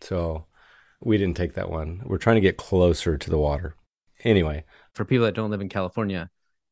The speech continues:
Speaker 2: you would think we have the, all this pristine real estate and everything, but most of it's fifty to seventies absolute garbage, especially closer by the beach. And you have, like, terrible walls with no insulation, no A C, no heat, you know,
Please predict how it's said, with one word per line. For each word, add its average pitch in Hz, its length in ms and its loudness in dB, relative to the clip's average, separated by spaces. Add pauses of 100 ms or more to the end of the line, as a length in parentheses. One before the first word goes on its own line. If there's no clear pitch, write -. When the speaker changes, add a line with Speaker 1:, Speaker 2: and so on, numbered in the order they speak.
Speaker 2:
you 117 100 -2
would 120 120 2
think 135 200 2
we 113 80 2
have 107 180 2
the, 107 80 4
all 104 160 4
this 104 160 0
pristine 113 440 0
real 107 180 2
estate 104 200 -2
and 90 80 -4
everything, 92 300 -4
but 98 100 -2
most 113 240 0
of 107 80 -2
it's - 240 -4
fifty 113 300 0
to 95 100 -2
seventies 98 420 -2
absolute 101 460 -2
garbage, 95 720 -2
especially 104 340 -2
closer 107 300 -2
by 101 100 2
the 90 80 -4
beach. 107 260 0
And 107 60 0
you 101 80 0
have, 107 140 2
like, 101 220 0 (420)
terrible 123 520 6
walls 113 480 4
with 101 100 -2
no 113 400 2
insulation, 107 720 2
no 113 200 4
A 113 140 2
C, 110 300 2
no 110 200 2
heat, 107 380 0
you 113 140 2
know, 98 180 0